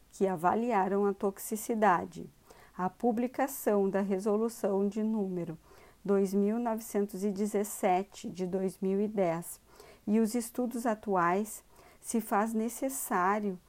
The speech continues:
a realização de novos estudos que padronizem doses e determinem a eficácia e segurança junto à Agência Nacional de Vigilância Sanitária.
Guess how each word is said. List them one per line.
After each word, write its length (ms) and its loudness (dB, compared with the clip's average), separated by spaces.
a 120 0
realização 1120 0
de 180 -2
novos 400 -2
estudos 540 -4
que 120 -6
padronizem 1000 0
doses 680 -2
e 120 2
determinem 920 2
a 160 -2
eficácia 760 -2
e 40 -8
segurança 760 -2
junto 680 0
à 120 0
Agência 460 0
Nacional 540 -2
de 100 -8
Vigilância 580 -4
Sanitária. 840 -2